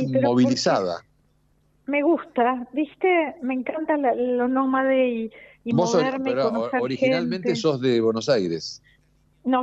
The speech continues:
Speaker 1: yo soy nicoleña, nací en San Nicolás de los Arroyos.
Speaker 2: Ah, en San Nicolás, no te puedo
Speaker 1: Esta es mi
Speaker 2: creer,
Speaker 1: ciudad
Speaker 2: mirá
Speaker 1: natal,
Speaker 2: vos.
Speaker 1: sí.
Speaker 2: Buena energía toda esa zona, San Pedro, San
Speaker 1: Sí,
Speaker 2: Nicolás.
Speaker 1: hermosa, hermosa.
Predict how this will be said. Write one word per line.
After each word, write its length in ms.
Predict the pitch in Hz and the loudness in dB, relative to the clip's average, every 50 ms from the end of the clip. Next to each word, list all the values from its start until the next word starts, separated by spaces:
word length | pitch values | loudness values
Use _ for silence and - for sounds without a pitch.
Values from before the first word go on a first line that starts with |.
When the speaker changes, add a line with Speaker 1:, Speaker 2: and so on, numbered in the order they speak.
| - | -2
Speaker 1:
yo 80 | - 302 | -4 -6
soy 180 | - - 320 320 | -4 -2 -2 -2
nicoleña, 800 | 311 302 226 269 240 240 233 233 220 220 214 214 226 226 220 - - - | -2 -2 -2 -2 0 0 0 -2 -2 -4 -4 -4 -4 -4 -6 -8 -6 -6
nací 240 | 262 233 - - 285 | -6 -6 -4 -4 -4
en 100 | 285 269 - | -4 -4 -4
San 160 | - 294 294 | -4 -4 -4
Nicolás 400 | 294 285 - 240 247 254 262 254 | -4 -4 -2 -2 0 0 -2 -2
de 80 | 262 254 | -2 -4
los 120 | 240 226 - - | -4 -6 -6 -8
Arroyos. 240 | 226 202 202 208 202 | -8 -6 -4 -4 -2
Speaker 2:
Ah, 520 | 165 143 165 175 180 185 190 190 185 185 175 | -2 -2 -2 0 -2 -2 -2 0 0 0 0
en 80 | 170 147 | 0 0
San 260 | 147 - 170 175 175 | 0 -2 -2 -2 0
Nicolás, 560 | 175 165 147 131 117 113 113 131 165 175 151 | -2 0 2 2 2 4 4 2 2 2 0
no 120 | 139 147 127 | -2 -2 0
te 120 | - 127 | -2 -2
puedo 200 | 123 - 147 147 | 0 0 0 2
Speaker 1:
Esta 120 | 143 117 | 2 2
es 60 | 110 151 120 | 2 2 2
mi 20 | 131 | 2
Speaker 2:
creer, 300 | - - 302 285 262 233 | 2 2 2 2 4 4
Speaker 1:
ciudad 160 | 233 247 269 | 2 2 2
Speaker 2:
mirá 20 | 269 | 0
Speaker 1:
natal, 440 | 262 254 269 247 233 233 226 214 | 0 0 0 0 0 0 2 2
Speaker 2:
vos. 380 | 214 208 240 233 214 202 196 - | 2 2 2 2 0 -2 -2 -4
Speaker 1:
sí. 400 | - 240 233 226 220 214 202 220 - - - _ _ _ _ _ _ - | -2 -2 -2 -2 -4 -4 -8 -10 -12 -14 -18 _ _ _ _ _ _ 0
Speaker 2:
Buena 320 | 185 113 139 165 170 165 | 2 2 4 4 2 2
energía 540 | 147 135 123 117 110 - - 170 165 135 117 | 2 2 2 0 0 0 2 2 4 4 2
toda 180 | 104 120 117 113 | 2 2 2 2
esa 180 | 107 - 110 | 0 -2 -4
zona, 320 | 104 - - 113 107 104 101 | -4 -2 -4 -4 -4 -4 -8
San 220 | - - 104 98 95 | -8 -8 -8 -6 -2
Pedro, 340 | - 127 127 127 120 110 101 | 0 0 2 2 2 0 0
San 200 | - - 107 104 | -2 -2 -2 0
Speaker 1:
Sí, 60 | 277 | 2
Speaker 2:
Nicolás. 380 | 311 311 - 214 - 214 214 214 | 2 2 4 2 2 2 2 0
Speaker 1:
hermosa, 560 | 226 247 254 247 240 - - - 240 233 226 214 202 _ _ _ _ _ _ _ - 240 | 0 0 0 0 -2 -6 -12 -10 -8 -6 -6 -6 -8 _ _ _ _ _ _ _ -8 -4
hermosa. 720 | 220 220 226 226 233 247 247 233 - - - - 233 214 | -4 -2 -2 0 0 0 -2 -2 -4 -12 -16 -14 -14 -14